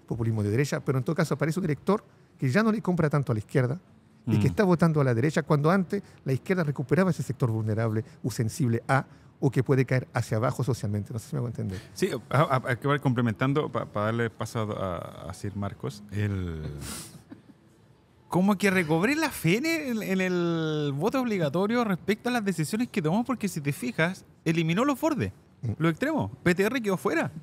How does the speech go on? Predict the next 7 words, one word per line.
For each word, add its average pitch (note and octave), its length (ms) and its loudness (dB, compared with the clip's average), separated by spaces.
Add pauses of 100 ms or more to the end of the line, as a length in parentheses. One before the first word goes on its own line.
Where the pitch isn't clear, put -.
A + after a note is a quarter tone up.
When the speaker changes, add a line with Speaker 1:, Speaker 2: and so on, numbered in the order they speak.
(540)
Speaker 1:
En - 560 -2
este D#3+ 140 8
pasa E3+ 180 6
así. D3+ 220 0
Speaker 2:
Del C#3+ 160 -4
Consejo A3 260 0
Municipal. A3+ 480 0